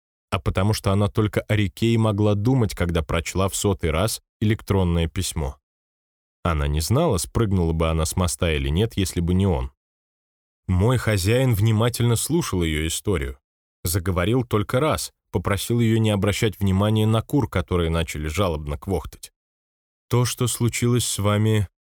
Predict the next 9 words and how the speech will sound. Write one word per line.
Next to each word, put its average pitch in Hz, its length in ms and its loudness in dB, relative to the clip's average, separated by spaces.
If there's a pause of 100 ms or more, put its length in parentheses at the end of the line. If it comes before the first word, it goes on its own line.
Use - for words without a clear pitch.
(120)
очень 107 360 0
больно", 90 540 0
сказал 95 460 -2
он, 95 120 0
хотя 95 280 -2
всего 95 340 0
и 92 60 2
не 101 140 2
понял. 71 520 -2